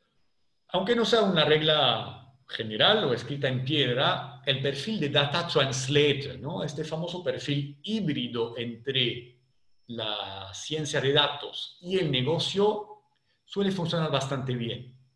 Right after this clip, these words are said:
¿no? Eh, para la gerencia del proyecto. Entonces, al final, típicamente podemos encontrar, no, encontrarnos con un, un equipo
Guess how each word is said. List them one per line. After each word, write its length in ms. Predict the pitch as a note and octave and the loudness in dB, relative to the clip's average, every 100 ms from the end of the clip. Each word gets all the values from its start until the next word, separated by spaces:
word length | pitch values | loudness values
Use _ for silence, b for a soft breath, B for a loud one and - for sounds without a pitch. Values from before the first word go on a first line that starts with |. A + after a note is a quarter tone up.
| _ _ | _ _
¿no? 400 | - - - _ _ _ _ _ _ _ _ _ b b b b _ | -12 -12 -14 _ _ _ _ _ _ _ _ _ b b b b _
Eh, 300 | C3 A2+ A2+ | -2 0 0
para 220 | C#3 C#3 C#3+ | 2 4 4
la 120 | B2 | 4
gerencia 440 | C3 B2 B2+ C3 | 2 0 2 2
del 180 | A#2 G#2+ | 0 -2
proyecto. 480 | A2+ A#2 A#2 - - - _ _ - - - | -4 -4 -4 -6 -16 -20 _ _ -20 -18 -20
Entonces, 600 | _ C3 C3 A3 A#3 B B B - | _ -8 0 2 2 B B B -6
al 120 | D3 | -4
final, 720 | D3 D#3 A3 B3 - - - _ _ _ | -2 0 0 0 -4 -16 -20 _ _ _
típicamente 800 | - F#3+ A3+ F#3 D#3 D#3+ E3 G#3 | -14 -10 -2 0 2 2 4 4
podemos 400 | G3+ D#3+ D#3+ F3+ | 6 4 2 0
encontrar, 840 | F3 C#3 B2+ C#3 D3+ E3 E3 - - - | 0 0 -2 0 2 2 0 -4 -12 -8
no, 140 | C#3 | -8
encontrarnos 480 | C3+ C#3 E3 F3+ - | -6 -2 -2 -2 -2
con 180 | E3 D#3+ | 0 2
un, 680 | E3 D#3+ C#3+ B2+ A2 G#2 - | 4 2 0 -2 -4 -8 -8
un 180 | C3 C3+ | -2 0
equipo 800 | C3 G3 B2+ A#2+ - - - | 2 2 2 0 0 -4 -14